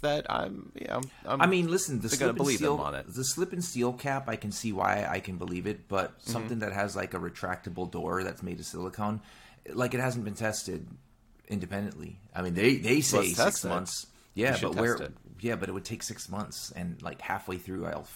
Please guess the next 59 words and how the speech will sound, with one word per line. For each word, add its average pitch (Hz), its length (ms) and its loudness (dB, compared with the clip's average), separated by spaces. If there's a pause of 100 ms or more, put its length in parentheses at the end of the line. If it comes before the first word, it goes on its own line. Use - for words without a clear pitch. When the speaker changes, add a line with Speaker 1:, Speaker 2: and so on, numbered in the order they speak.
Speaker 2:
I'll 85 120 -4
forget, 85 520 -6 (280)
and, 80 260 -8
and 78 100 -6
I'll 80 140 -6
write 85 200 2
Speaker 1:
And 107 100 2
Speaker 2:
with 101 40 2
Speaker 1:
you'll 98 120 2
Speaker 2:
it, - 60 -2
and 101 80 6
Speaker 1:
open - 100 -2
Speaker 2:
then 92 100 -4
Speaker 1:
the 87 80 0
pen, 90 240 0
yeah, 90 200 -4
write 120 180 0
Speaker 2:
Yeah, 104 380 6
Speaker 1:
with 90 100 0
it. 95 40 2
Speaker 2:
and 92 180 -2
then, 92 120 2
and 90 100 0
then 87 140 2
Speaker 1:
<laughs> 95 40 2
Speaker 2:
write 87 140 2
with 92 140 2
it 92 160 0
and 85 160 -4
stuff. 87 480 -4
But, 90 220 -2 (340)
you 90 100 -2
know, 85 220 0
I 120 80 8
don't, 123 260 4
I 113 80 4
don't 110 120 2
know 104 100 2
if 98 100 0
I 101 60 0
believe 95 320 0
it. - 180 -2 (320)
I 101 120 0
need 92 220 -4
to 87 60 -8
see 90 260 -2
it 87 100 -4
for 90 60 -8
myself. 85 640 -4 (360)
If 90 120 -8
somebody 92 280 2
out 87 180 2
there 92 120 0
is 85 120 -2
willing 85 260 -2
to - 80 -10
do 87 240 -2
it, 98 200 -2
awesome. 87 420 -4